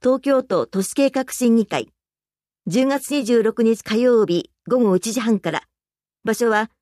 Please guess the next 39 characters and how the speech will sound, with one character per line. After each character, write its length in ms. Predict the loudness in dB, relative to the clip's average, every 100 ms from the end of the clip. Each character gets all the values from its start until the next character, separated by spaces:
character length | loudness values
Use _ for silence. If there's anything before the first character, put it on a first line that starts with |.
| _
都 120 | -4
庁 260 | 0 2 2
内 220 | 0 -2
会 180 | 0 2
議 160 | 2
室。 300 | 0 -6 -10 _ _ _ _ _ _ -2
定 100 | 2
員 240 | 2 2
は 140 | 0 0
十 260 | 0 2
五 140 | 2 0
名。 240 | -2 -4 _ _ _ _ _ -2
定 140 | 0
員 240 | 0 0
を 60 | 0
超 120 | 0
え 60 | 0
た 120 | 0
場 180 | 0 0
合 80 | 0
は、 200 | -2 -4 _ _ -4
十 220 | 0 2
月 260 | 0 -2 0
十 160 | 2
四 140 | 2 0
日 160 | 0
木 260 | -2 0 0
曜 160 | 2
日 120 | 2 0
に 220 | 0 -4 _
公 200 | 0 0
開 200 | 0 -2
抽 200 | -2 -2
選 240 | 0 0
を 100 | 0
行 120 | 0
い 160 | 0 0
ま 120 | -2
す。 180 | -4